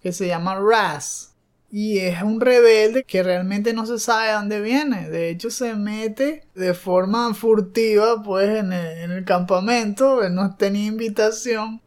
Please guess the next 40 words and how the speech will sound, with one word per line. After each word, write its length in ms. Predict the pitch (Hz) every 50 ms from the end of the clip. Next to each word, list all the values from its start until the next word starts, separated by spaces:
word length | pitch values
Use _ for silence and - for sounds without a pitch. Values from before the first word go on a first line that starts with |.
| _ _ -
Pero 340 | - 196 196 196 196 196 196
es 180 | 202 214 208 - -
el 220 | 240 247 254 247
más 300 | 247 240 254 269 - -
fanático 720 | - - 294 277 277 285 294 302 294 311 285 - 294 277 247
de 100 | 233 233
ser 180 | 247 247 277
Psychonauts 760 | 277 - - 285 285 294 302 285 - 302 302 302 302 302 277
que 160 | 254 233 247 220
el 140 | 220 220 220
resto 460 | 226 208 208 214 208 208 254 247 247
de 100 | 233 214
todos 340 | 196 208 202 196 202 214 220
los 120 | 226 233 226
otros 320 | 202 190 185 208 208 226 214
niños. 460 | 190 175 156 143 135 135 143 160 - _ _ _ -
Y 60 | 180
por 240 | 190 175 190 190 185
eso 640 | 196 196 196 202 233 240 247 247 247 247 240 220
los 220 | 208 208 208 214 208
que 120 | - 220
están 400 | 214 214 - 208 202 196 202 214
allí 360 | 226 233 233 233 240 262 277
lo 200 | 269 254 226 202
dejan 340 | 185 185 190 190 220 202 202 202
quedarse, 640 | - 185 165 156 156 156 156 160 170 165 - 147 135
¿no? 260 | 143 175 226 247 - _ _ _ _ _ _ _ -
El 200 | 170 170 185 190
juego 400 | 190 180 196 208 208 214 233 254
en 100 | 285 302
sí, 420 | 269 - - 269 277 294 294 277 240
en 120 | 214 214
el 160 | 214 208 196
gameplay, 680 | 190 214 233 240 247 247 254 254 269 277 277 277 269 262
ahora 500 | 226 202 196 185 185 190 220 233 247 240
hablando, 680 | 220 220 226 240 262 277 277 285 285 294 302 294 294 -
es 540 | - 175 190 208 214 226 226 220 - - - -
un 580 | 208 220 233 247 262 277 285 285 277 269 262 247 220
action 420 | 226 233 214 - - 240 233 226
adventure 840 | 226 220 214 214 214 233 247 277 302 320 330 - - 349 339 339 320